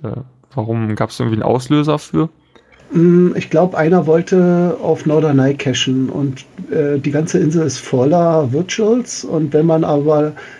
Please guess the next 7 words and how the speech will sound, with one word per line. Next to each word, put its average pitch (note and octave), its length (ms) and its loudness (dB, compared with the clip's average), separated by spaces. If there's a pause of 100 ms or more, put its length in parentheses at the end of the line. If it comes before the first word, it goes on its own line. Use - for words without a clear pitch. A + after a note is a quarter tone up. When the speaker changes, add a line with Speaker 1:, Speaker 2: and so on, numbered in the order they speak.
(160)
Speaker 2:
Dings D3 340 2 (240)
seine D3 640 0
Suchanfrage D3 640 0
so F3 160 0
schaltet, D3 520 -4
dass C#3 240 -6
da, C3+ 400 -2